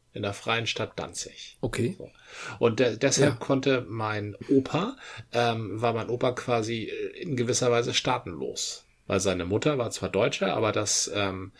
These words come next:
Speaker 1: das Abkommensrecht hing halt eben auch am Vater.
Speaker 2: Ach so.
Speaker 1: Und der war in dem Fall kein Preuße. Also die lebten ja da, äh, neunzehnhundertvierunddreißig lebten sie ja im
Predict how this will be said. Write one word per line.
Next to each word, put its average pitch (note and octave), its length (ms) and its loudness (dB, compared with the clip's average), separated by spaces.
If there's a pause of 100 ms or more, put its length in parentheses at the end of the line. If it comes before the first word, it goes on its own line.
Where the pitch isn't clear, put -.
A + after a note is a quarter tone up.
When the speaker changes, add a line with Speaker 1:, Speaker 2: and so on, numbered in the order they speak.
(180)
Speaker 1:
das G2 180 0
Abkommensrecht C3 880 2
hing A2+ 240 0
halt A2 140 -2
eben G#2+ 160 -2
auch A#2+ 500 4
am A#2+ 160 -2
Vater. A#2 380 0
Speaker 2:
Ach - 60 -2
so. D3+ 420 6
Speaker 1:
Und G#2 160 -6
der A2 180 2
war C3+ 200 2
in G2+ 160 0
dem C#3+ 300 2
Fall C#3 460 2
kein A2 320 0
Preuße. - 480 2
Also F#2 320 -6
die G2 180 -4
lebten G#2 320 0
ja F#2+ 160 0
da, F2+ 200 -2
äh, G#2 180 -10
neunzehnhundertvierunddreißig G2 2500 -4
lebten G2+ 280 -6
sie G2 100 0
ja F2+ 100 2
im F2 200 -8